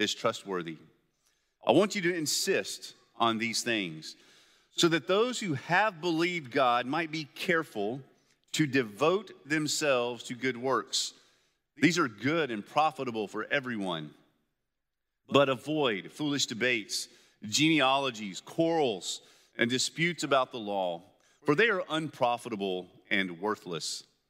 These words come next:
Reject a divisive person after a first and second warning,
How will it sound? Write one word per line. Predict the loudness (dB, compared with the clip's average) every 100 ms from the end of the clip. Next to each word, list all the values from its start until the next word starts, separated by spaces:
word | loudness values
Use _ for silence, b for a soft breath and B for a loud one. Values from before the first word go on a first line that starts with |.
| _ _ _ 0
Reject | 2 2 2 2 2 0
a | -4
divisive | -2 -2 -2 -6 -8
person | -4 -4 -4 -6 -2
after | -2 -2 -6
a | -6
first | -6 -2 -2 -2 -8 -6
and | -4 -2
second | -2 -2 -4 -6
warning, | -2 -2 -4 -8